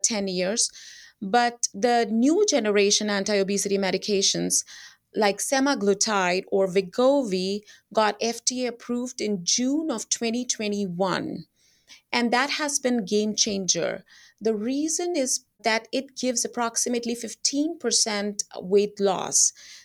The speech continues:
The previous medications were only giving seven to ten percent at the max. Now,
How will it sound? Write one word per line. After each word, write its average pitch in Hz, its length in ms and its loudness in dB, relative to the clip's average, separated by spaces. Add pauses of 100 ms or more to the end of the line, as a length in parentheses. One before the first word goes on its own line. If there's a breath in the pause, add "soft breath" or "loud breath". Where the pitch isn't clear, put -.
(120)
The 220 80 -2
previous 311 540 -2
medications 208 760 0
were - 180 0
only 247 280 -2
giving 214 480 -2
seven 233 460 -2
to 226 120 -4
ten 254 380 -4
percent 214 380 0
at 175 200 -6
the - 60 -4
max. - 640 -2 (480 loud breath)
Now, 269 560 0